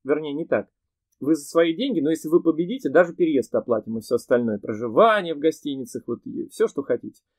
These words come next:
и, э, вы попробуете это сделать. Ну что ж, у вас же есть шанс, и мы по-честному это предлагаем. По-моему,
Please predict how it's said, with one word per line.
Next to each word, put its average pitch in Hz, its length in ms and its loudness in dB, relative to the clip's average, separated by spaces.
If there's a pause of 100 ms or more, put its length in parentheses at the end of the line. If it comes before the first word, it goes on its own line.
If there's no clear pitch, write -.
(500)
и, 277 280 4
э, - 120 -2
вы 190 280 6
попробуете 202 580 4
это 160 160 -4
сделать. 127 420 -2
Ну 233 100 2
что 233 180 4
ж, 143 140 2
у 165 100 0
вас 202 160 6
же 208 100 -8
есть 302 220 -4
шанс, 127 400 0
и 233 100 0
мы 196 160 0
по-честному 151 680 0
это 135 200 -2
предлагаем. 147 880 2 (480)
По-моему, 262 540 4